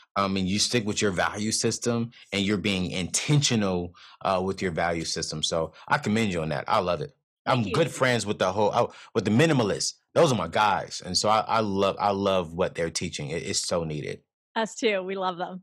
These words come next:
Speaker 2: Uh,
Speaker 1: Yeah.
Speaker 2: we, we're the female minimalists. <laughs>
Speaker 1: There you go. <laughs>
Speaker 2: Yeah, exactly, exactly. So we, I mean, I love to say that you can rewrite your financial story.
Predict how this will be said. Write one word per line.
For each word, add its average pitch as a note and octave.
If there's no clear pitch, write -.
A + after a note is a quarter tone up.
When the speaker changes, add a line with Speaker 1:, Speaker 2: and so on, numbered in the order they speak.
Speaker 2:
Uh, G3
Speaker 1:
Yeah. D3
Speaker 2:
we, B3
we're B3+
the D4
female B3+
minimalists. F#3
<laughs> E4+
Speaker 1:
There F#4+
you E3+
go. D#3
<laughs> -
Speaker 2:
Yeah, G3
exactly, A#3
exactly. A3
So B3+
we, D#4+
I C#4
mean, C#4
I D4
love D#4+
to D#4+
say C4+
that A#3
you C4+
can C#4
rewrite B3
your A3+
financial G#3+
story. -